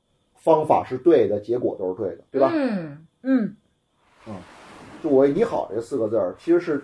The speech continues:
Speaker 1: “君君臣臣父父子子”。一段时间以来，为什么要服从啊？就夫教子亡，子服，子不得不亡，对吧？就是儒家这套“君君臣臣父父子子”，确实伤害挺大的。确-，说心里话，在一些东西对我们的一些思想限制上，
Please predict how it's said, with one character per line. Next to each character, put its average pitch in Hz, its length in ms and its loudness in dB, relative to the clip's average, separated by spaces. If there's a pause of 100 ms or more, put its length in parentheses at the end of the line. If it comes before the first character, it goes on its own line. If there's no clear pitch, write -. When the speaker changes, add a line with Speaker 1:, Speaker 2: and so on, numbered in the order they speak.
(100)
Speaker 1:
“君 196 160 -8
君 208 180 0
臣 175 180 -6
臣 160 160 -2
父 165 160 -4
父 147 160 -6
子 156 200 -6
子”。 113 260 -4
一 120 60 -12
段 139 200 0
时 123 140 -14
间 135 220 -2
以 113 80 -4
来， - 360 -10 (460)
为 190 140 8
什 160 80 8
么 175 60 2
要 156 100 6
服 - 240 -8
从 104 340 -14
啊？ 98 80 -14 (140)
就 123 80 -12
夫 165 160 -8
教 151 160 6
子 113 120 -8
亡， 95 200 -8
子 117 160 -10
服， 107 200 -16 (220)
子 107 140 -16
不 107 100 -8
得 113 80 0
不 120 140 -4
亡， 95 180 -4
对 107 80 -8
吧？ 107 80 -4
就 110 180 -4
是 104 120 -6 (160)
儒 110 180 0
家 127 180 2
这 117 120 0
套 110 100 -6
“君 131 160 -12
君 131 140 -8
臣 123 120 -14
臣 123 120 -10
父 123 120 -14
父 107 120 -10
子 113 180 -14
子”， - 240 -14 (420)
确 165 220 -2
实 117 240 -4
伤 135 260 -6
害 117 160 -4
挺 - 180 -18
大 - 120 -14
的。 - 180 -14 (160)
确-， - 220 -18
说 131 140 0
心 147 200 -8
里 - 80 -4
话， 101 200 -8
在 107 140 -4
一 104 120 -4
些 104 180 -6
东 107 160 -2
西 101 80 -4
对 110 140 0
我 95 160 0
们 - 160 -12 (600)
的 110 80 -2
一 104 80 0
些 104 180 -4
思 107 180 -8
想 104 200 -10
限 107 240 -10
制 - 100 -18
上， - 160 -20